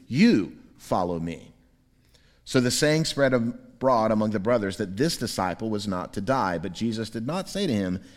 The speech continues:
that he was not to die, but, "If it is my will that he remain until I come,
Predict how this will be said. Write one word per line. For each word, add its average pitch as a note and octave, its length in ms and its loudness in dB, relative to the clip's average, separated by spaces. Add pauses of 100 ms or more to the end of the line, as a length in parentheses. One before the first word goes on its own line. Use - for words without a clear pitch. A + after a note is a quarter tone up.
that G#2+ 120 2
he A2+ 100 2
was G2 180 -2
not F#2+ 240 -2
to F#2+ 60 -8
die, F2+ 280 -2
but, A2 260 0
"If G#2+ 180 -4
it G#2 80 -2
is G2 160 -2
my F#2+ 160 -2
will G2 240 -2
that G2 120 -4
he G2+ 100 -2
remain F#2 300 -2
until F2 200 -6
I E2+ 100 -4
come, F#2 380 -4